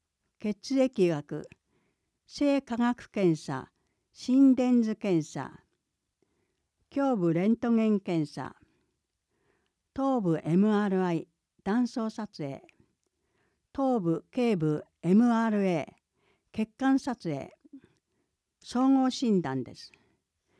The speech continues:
自己負担額、八千十四円。市では助成額として一万八千八百円出しています。なお、検査の結果をもとに後日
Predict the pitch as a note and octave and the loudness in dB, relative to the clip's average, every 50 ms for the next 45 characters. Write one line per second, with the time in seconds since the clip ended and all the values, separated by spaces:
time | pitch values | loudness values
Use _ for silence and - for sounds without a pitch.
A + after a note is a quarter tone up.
0 | _ _ _ _ _ _ _ _ _ - - A3 A3 - D4 C#4 - - - C4 | _ _ _ _ _ _ _ _ _ -6 -6 -6 0 0 0 0 0 -2 -2 0
1 | C4 A3+ G3+ F3 D3+ - - - - - _ _ _ _ _ _ _ _ _ _ | 2 2 2 2 0 -2 -8 -18 -20 -20 _ _ _ _ _ _ _ _ _ _
2 | _ _ _ _ _ _ _ _ - A#3 A3+ - - - - D#4 D4 C4+ G#3 F3 | _ _ _ _ _ _ _ _ -10 -10 -8 -10 -10 -8 -2 2 4 6 6 4
3 | D#3 D3+ F3 F3+ F3+ F3 E3+ E3 D#3 D3+ D3 C#3+ C#3+ - _ - _ _ _ _ | 4 2 2 2 4 2 2 2 0 0 -2 -4 -4 -6 _ -20 _ _ _ _
4 | _ _ _ _ _ _ _ _ - - - C#4+ B3 B3 G#3+ F3+ E3+ D#3+ D#3 E3 | _ _ _ _ _ _ _ _ -14 -6 -4 -2 0 0 0 0 0 -2 -2 -2
5 | G3 G#3 G#3+ - C#4+ C4+ C4+ B3 G#3+ G3 - - - E3 - - D#3+ - - _ | -4 -4 -4 -2 -2 0 0 0 0 -2 -4 -6 -10 -10 -8 -6 -8 -10 -10 _
6 | - - D#3+ - - C4+ C#4 C4+ C4 B3 A#3+ G#3+ - G3 F#3 - _ - F3 D#3 | -12 -14 -12 -4 0 2 2 4 2 0 -2 -4 -6 -8 -10 -10 _ -8 -6 -6
7 | D#3 - - G#3 G3+ _ _ - C4+ C#4 - - G3 G3 A#3 B3 - _ _ _ | -6 -6 -8 -12 -14 _ _ -8 -8 -8 -8 -6 -4 -4 -4 -4 -6 _ _ _
8 | _ _ _ _ _ _ _ - F3+ D#3+ - - - C#3 C3+ C3 B2+ B2 - - | _ _ _ _ _ _ _ -8 -8 -8 -8 -12 -12 -8 -8 -8 -10 -10 -16 -20
9 | _ _ _ _ _ _ _ _ _ _ _ _ _ _ _ _ _ _ _ _ | _ _ _ _ _ _ _ _ _ _ _ _ _ _ _ _ _ _ _ _
10 | _ _ _ _ _ _ - A3 A#3 A#3+ A3 G3 D3 - _ _ _ _ _ _ | _ _ _ _ _ _ -4 -2 -2 0 0 0 -2 -4 _ _ _ _ _ _
11 | _ _ _ - D4 D4+ D4+ D4 - A3+ G3+ F#3+ E3+ - F3 E3+ E3+ - F#3 E3+ | _ _ _ 0 2 2 2 2 2 2 2 2 2 0 -4 -8 -6 -4 -2 0
12 | E3 E3 D#3+ E3 - E3 D3+ D#3 D#3 - - F3 - G3 G#3+ A#3 C#4 C4+ - E3+ | 2 2 2 0 2 2 2 2 2 0 -4 -8 -6 -6 -2 -2 -2 -4 -2 -10
13 | D#3+ - | -10 -10